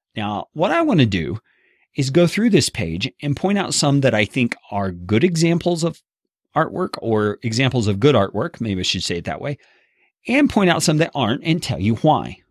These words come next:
Okay, so here we go. This one, this one up at the top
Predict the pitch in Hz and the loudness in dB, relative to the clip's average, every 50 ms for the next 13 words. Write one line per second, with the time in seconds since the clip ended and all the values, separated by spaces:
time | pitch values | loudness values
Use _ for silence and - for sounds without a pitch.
0 | - 127 - - - 196 - - 127 104 - 160 151 139 113 92 - - _ _ | -14 -10 -8 -6 -6 -4 -2 0 0 2 2 2 2 2 2 0 -2 -4 _ _
1 | _ _ _ _ _ _ _ _ _ _ _ _ _ _ _ - 143 143 - 370 | _ _ _ _ _ _ _ _ _ _ _ _ _ _ _ -14 -6 -2 0 0
2 | - - - - 98 107 127 165 - - _ _ - - 143 147 165 170 165 165 | 2 2 0 0 0 0 0 0 -2 -4 _ _ -8 -4 -2 0 2 2 2 0
3 | - - - 131 104 - - - 180 160 160 165 - | -2 -4 -8 -8 -6 -4 -2 2 2 4 4 2 0